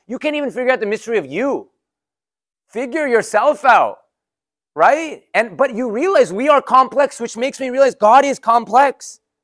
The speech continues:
I'll give you an example of this. So yesterday, I was, uh, taking care of my two babies by myself. Hepsi had a conference.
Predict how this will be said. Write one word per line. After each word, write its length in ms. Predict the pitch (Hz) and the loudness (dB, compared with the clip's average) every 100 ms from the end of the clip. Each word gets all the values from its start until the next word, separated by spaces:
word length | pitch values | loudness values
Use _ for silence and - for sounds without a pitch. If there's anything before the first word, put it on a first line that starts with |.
| _ _ _ _ _ _ _ | _ _ _ _ _ _ _
I'll 80 | 160 | -4
give 140 | 175 233 | -2 -4
you 60 | |
an 80 | 226 | -4
example 400 | 170 151 156 156 | -4 -4 -4 -6
of 80 | 113 | -10
this. 140 | 104 | -12
So 80 | - | -10
yesterday, 500 | 151 170 180 156 135 _ _ _ | -4 -4 -6 -10 -10 _ _ _
I 140 | 143 | 0
was, 240 | 170 165 147 | 0 -2 -2
uh, 160 | 139 127 | -2 -2
taking 380 | - 165 180 160 | -4 -4 -6 -6
care 240 | 160 151 | -2 0
of 280 | 143 139 127 | -2 -4 -10
my 220 | 131 143 | -8 -8
two 220 | 139 160 | -6 -10
babies 360 | 156 139 131 131 | -6 -6 -8 -10
by 120 | 127 | -8
myself. 340 | 127 123 127 113 | -8 -8 -10 -8
Hepsi 340 | 127 - 156 | -8 -8 -10
had 120 | 131 | -8
a 60 | 123 | -8
conference. 640 | - 135 123 107 90 _ | -8 -8 -8 -16 -20 _